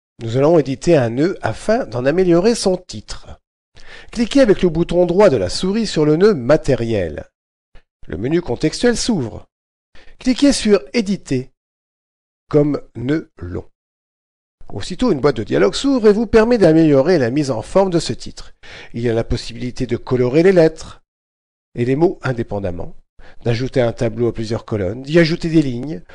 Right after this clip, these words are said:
de centrer et d'aligner les textes de différentes façons et bien sûr de modifier la police et la taille. Pour le nœud matériel, nous allons choisir d'insérer un tableau.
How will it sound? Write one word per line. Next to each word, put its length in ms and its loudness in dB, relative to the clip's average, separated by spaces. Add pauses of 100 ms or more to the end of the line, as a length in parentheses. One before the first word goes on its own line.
(240)
de 280 0
centrer 840 -2 (300)
et 120 -2
d'aligner 380 0
les 100 0
textes 300 0
de 40 -2
différentes 420 -4
façons 340 0
et 80 2
bien 180 -2
sûr 220 -2
de 80 -4
modifier 420 -4
la 100 -2
police 380 -8
et 40 -8
la 100 -10
taille. 420 -18 (1300)
Pour 180 2
le 100 2
nœud 120 4
matériel, 500 2
nous 180 2
allons 160 4
choisir 640 -2
d'insérer 440 2
un 120 4
tableau. 460 2